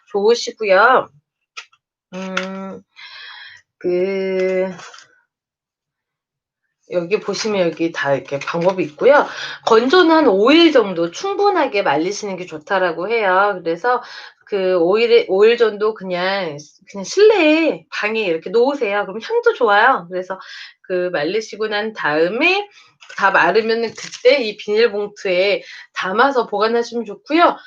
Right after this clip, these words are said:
육 개월 안에 사용하는 권장드린다고 해요. 왜냐면 이게 다 천연 성분이다 보니까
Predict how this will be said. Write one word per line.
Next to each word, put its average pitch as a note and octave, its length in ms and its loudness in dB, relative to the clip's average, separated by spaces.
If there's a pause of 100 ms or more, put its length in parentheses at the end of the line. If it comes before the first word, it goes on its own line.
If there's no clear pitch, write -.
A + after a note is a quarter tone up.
(200)
육 A3 220 -12
개월 F4+ 280 6
안에 G3+ 260 2
사용하는 D#4 520 2
권장드린다고 G3 840 -4
해요. A#3 120 2
왜냐면 F#3+ 260 -2
이게 G3 60 -6
다 F#3 120 6
천연 G#4 360 0
성분이다 C4+ 580 0
보니까 F3 720 -2